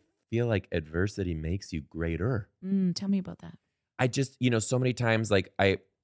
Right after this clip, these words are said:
Speaker 1: going back to college, people saying, like, "You can't be gay and you can't be a teacher," or even people saying, like, "Oh, your act in comedy is too gay, you gotta whatever." And, like, uh, and internalizing those words and internalizing those feelings and breaking against the mold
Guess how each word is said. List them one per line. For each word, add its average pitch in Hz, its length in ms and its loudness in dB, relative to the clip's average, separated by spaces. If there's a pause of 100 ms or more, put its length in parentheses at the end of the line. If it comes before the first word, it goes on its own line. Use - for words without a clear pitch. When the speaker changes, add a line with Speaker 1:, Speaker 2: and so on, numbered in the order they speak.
(260)
Speaker 1:
going 98 200 2
back 92 140 2
to - 60 -12
college, 95 360 2
people 90 200 -4
saying, 87 260 -4
like, 80 140 -6
"You - 80 -20
can't 95 240 -6
be 92 120 -4
gay 95 320 -2
and 90 140 -4
you 85 60 -14
can't 90 240 -6
be 87 100 -4
a 85 60 -6
teacher," - 580 -8
or 82 140 -6
even 87 240 -6
people 87 240 -4
saying, 87 260 -4
like, 85 240 -4
"Oh, 101 140 2
your 87 300 -2
act 95 340 -6
in 78 160 -12
comedy 80 400 -4
is 73 120 -14
too 101 260 -2
gay, 82 380 -2
you 73 100 -10
gotta 82 260 -4
whatever." 71 520 -6 (280)
And, 92 120 0
like, 85 220 -4 (320)
uh, - 60 -10 (400)
and 95 200 -4
internalizing 92 920 2
those 78 180 -2
words 85 380 4
and 80 120 -4
internalizing 90 560 0
those 82 160 -4
feelings 92 300 2
and 82 160 -4
breaking 92 320 0
against 98 540 0
the - 80 -2
mold 78 400 -2